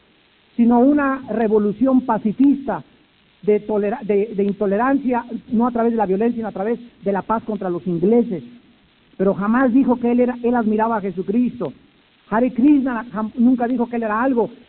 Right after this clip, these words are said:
Y todos estos líderes, en los libros de filosofía humanos, ponen junto a ellos a Cristo como otro iluminado, como otro de las grandes gurús, cuando Cristo es absolutamente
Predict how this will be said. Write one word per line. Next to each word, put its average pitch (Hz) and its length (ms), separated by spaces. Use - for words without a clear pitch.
Y 202 100
todos 285 320
estos 330 280
líderes, 359 380
en 190 100
los 196 140
libros 311 360
de 262 100
filosofía 247 540
humanos, 294 440
ponen 339 400
junto 233 500
a 208 140
ellos 359 320
a 160 120
Cristo 226 580
como 214 340
otro 359 220
iluminado, 226 600
como 220 300
otro 269 180
de 233 60
las 196 140
grandes 214 420
gurús, 214 300
cuando 190 260
Cristo 254 480
es 233 80
absolutamente 233 1800